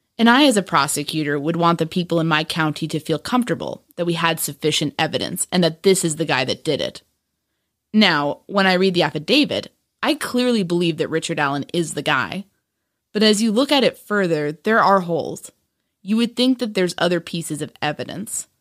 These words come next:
and you hope that there may be other pieces of evidence. And one of the things that stood out to me was the fact that we don't have the entire affidavit. The entire affidavit alludes to Richard Allen kidnapping the girls.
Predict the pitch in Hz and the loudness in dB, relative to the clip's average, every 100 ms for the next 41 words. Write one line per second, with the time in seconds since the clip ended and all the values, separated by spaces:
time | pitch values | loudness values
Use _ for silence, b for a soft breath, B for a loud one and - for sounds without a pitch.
0 | _ _ _ 214 220 220 247 285 - 180 | _ _ _ 2 4 4 2 0 0 0
1 | 160 165 170 165 165 151 147 - 151 127 | 0 2 0 0 0 -2 -2 -4 -6 -6
2 | 120 110 101 95 78 - - - _ _ | -6 -6 -4 -4 -8 -10 -12 -16 _ _
3 | _ _ 202 208 262 269 226 214 202 180 | _ _ 2 4 6 4 0 0 0 0
4 | 170 175 156 - 147 165 196 170 127 170 | -2 0 -2 -2 -4 0 0 0 -4 -10
5 | _ - 175 165 160 190 196 185 175 202 | _ -10 -6 -4 0 0 0 -4 -2 0
6 | 196 190 180 151 147 123 139 120 - 127 | 0 0 -2 -4 -4 -4 -4 -4 -6 -6
7 | 147 147 - - - _ _ _ 208 262 | -4 -4 -6 -12 -18 _ _ _ 2 2
8 | 262 320 403 349 - 202 196 180 170 165 | 4 4 4 4 2 0 0 0 0 0
9 | 160 151 180 190 233 220 - 180 165 160 | 0 -2 -2 0 2 2 -2 -4 -2 -2
10 | 180 170 165 156 156 151 - 190 165 156 | -4 -2 -2 -2 -4 -6 -2 0 0 -2
11 | 147 131 143 - - - | -6 -6 -6 -6 -8 -10